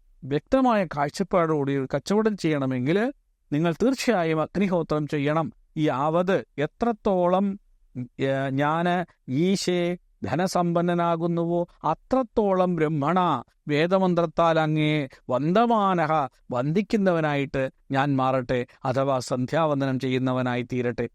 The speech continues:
ഞാന് എത്രമാത്രം ഈശ്വരനെ, ഏ, ഞാന് ഈ അഗ്നിഹോത്രം ചെയ്യുന്നു, സന്ധ്യാവന്ദനം ചെയ്യുന്നു, അതിലൂടെ എനിക്ക് ധനവും ഐശ്വര്യവും സമൃദ്ധിയും ഒക്കെ ഉണ്ടാകുന്നു. അങ്ങനെ വരുമ്പോൾ ഞാൻ കൂടുതൽ കൂടുതൽ ശ്രദ്ധയോടുകൂടി സന്ധ്യാവന്ദനം ചെയ്യുന്നവനായി മാറട്ടെ.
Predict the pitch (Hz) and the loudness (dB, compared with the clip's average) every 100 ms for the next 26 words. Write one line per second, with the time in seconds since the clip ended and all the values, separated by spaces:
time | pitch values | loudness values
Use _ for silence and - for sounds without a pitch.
0 | _ - 202 254 269 - 165 - 226 220 | _ 0 2 2 0 -2 -4 -2 0 2
1 | 226 226 233 233 - 175 175 208 208 208 | 0 0 0 -2 -2 -4 -2 -2 0 0
2 | 208 180 170 175 170 160 160 175 208 202 | 0 -2 -2 -2 -2 -2 0 2 2 0
3 | 202 196 139 156 156 170 185 190 190 185 | 0 0 2 0 0 0 0 0 -2 0
4 | 180 180 175 180 - - 160 151 170 190 | 0 0 0 -4 -10 -6 -2 0 2 2
5 | 190 190 180 175 170 160 170 180 185 175 | 2 0 2 0 2 0 2 2 2 -2
6 | 165 180 175 _ - 123 127 147 175 185 | -2 -2 -2 _ -12 -4 -2 0 0 2
7 | 185 147 - 185 180 175 165 151 143 160 | 0 -2 -2 0 2 0 0 -2 0 -2
8 | - 190 151 - 190 165 165 156 156 156 | 0 0 0 0 0 2 0 0 -2 -2
9 | - _ - 131 190 254 269 208 175 175 | -6 _ -6 -2 2 2 2 2 0 0
10 | 165 170 160 - 160 202 240 - 175 156 | 0 0 -2 -2 -4 2 2 2 0 2
11 | 156 - 131 123 - 220 240 196 170 151 | 0 0 -6 -4 -2 0 2 2 2 2
12 | 120 - _ - 127 123 147 180 185 170 | 0 -6 _ -8 -4 0 0 2 2 2
13 | 160 147 147 143 143 139 135 135 127 127 | 0 -2 -2 0 0 0 -2 -2 -2 -2
14 | 135 135 | -2 -4